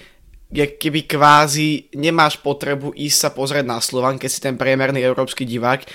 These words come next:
keď tam poznáš dvoch, troch hráčov z celého tímu. Ako keby si poznal pätnásť, tak už ťa to zaujíma viacej, lebo chceš vedieť, ako, ako kto z nich hrá.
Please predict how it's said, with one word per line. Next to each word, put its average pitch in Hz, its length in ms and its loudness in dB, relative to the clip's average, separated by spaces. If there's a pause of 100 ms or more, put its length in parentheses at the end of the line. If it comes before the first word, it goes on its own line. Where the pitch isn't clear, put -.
(120)
keď 147 160 0
tam 143 160 4
poznáš 147 400 0
dvoch, 147 240 0
troch 143 160 2
hráčov 135 480 4
z - 160 -2
celého 135 160 0
tímu. 123 320 -6 (3000)
Ako 156 320 4
keby 175 240 0
si - 80 -4
poznal 147 480 0
pätnásť, 156 640 2
tak 147 60 -2 (100)
už - 160 -4
ťa 170 80 -2
to 170 80 0
zaujíma 175 320 6
viacej, 175 400 4
lebo 127 160 -2
chceš 147 240 -6
vedieť, 151 320 0
ako, 143 400 0 (400)
ako 156 320 0
kto 151 160 0
z 143 160 -4
nich 147 80 -2
hrá. 143 400 4